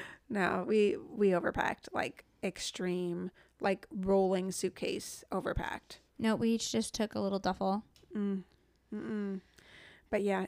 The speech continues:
Speaker 1: it just
Speaker 2: And I brought the
Speaker 1: it
Speaker 2: breast friend to the hospital. You should bring the breast friend to the hospital.
Speaker 1: Mm,
Speaker 2: That was,
Speaker 1: that's a good,
Speaker 2: uh, I think
Speaker 1: good
Speaker 2: Suzanne
Speaker 1: point.
Speaker 2: gave us that recommendation, which is a great one. So bring
Speaker 1: Yep.
Speaker 2: the breast friend or the boppy or whatever you're using to help nurse. But truly,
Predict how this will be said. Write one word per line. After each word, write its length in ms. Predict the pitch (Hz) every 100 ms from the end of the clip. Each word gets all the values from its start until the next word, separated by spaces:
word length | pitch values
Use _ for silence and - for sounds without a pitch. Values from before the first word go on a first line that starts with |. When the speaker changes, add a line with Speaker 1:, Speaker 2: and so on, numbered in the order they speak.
| 403
Speaker 1:
it 160 | 220 - -
just 100 | 214
Speaker 2:
And 100 | 285
I 60 | 277
brought 180 | 269 277
the 80 | 277
Speaker 1:
it 40 |
Speaker 2:
breast 300 | 269 269 269
friend 300 | - 247 247
to 220 | 233 - 233
the 100 | 220
hospital. 520 | 220 - 202 185 202
You 100 | 214
should 180 | 208 208
bring 240 | 226 214
the 80 | 208
breast 320 | 202 196 -
friend 300 | - 185 175
to 180 | 214 262
the 100 | 285
hospital. 420 | 285 277 247 226 220
Speaker 1:
Mm, 160 | 196
Speaker 2:
That 120 | 196 -
was, 100 | 208
Speaker 1:
that's 180 | 226
a 40 | 254
good, 200 | 262 233
Speaker 2:
uh, 80 | 202 - -
I 80 | 208
think 120 | 220
Speaker 1:
good 80 | 214
Speaker 2:
Suzanne 200 | 214 233
Speaker 1:
point. 140 | 233
Speaker 2:
gave 140 | 202 180
us 80 | 196
that 160 | -
recommendation, 680 | 110 - 254 254 247 - 247
which 160 | 233 -
is 80 |
a 60 | 202
great 180 | 196 -
one. 140 | -
So 100 | 208 190
bring 180 | 214
Speaker 1:
Yep. 60 | 226
Speaker 2:
the 60 | 233
breast 280 | 220 226
friend 320 | - 208 202 202
or 80 |
the 80 | 196
boppy 400 | 190 185 185 196
or 100 | 196
whatever 300 | 196 202 196
you're 220 | 196 190 175
using 240 | 196 190
to 60 | 180
help 360 | - 190 - - _ _ _ _
nurse. 640 | 196 196 220 339 - - - _ _ _ _
But 200 | 214 - - -
truly, 500 | - 214 196 160 170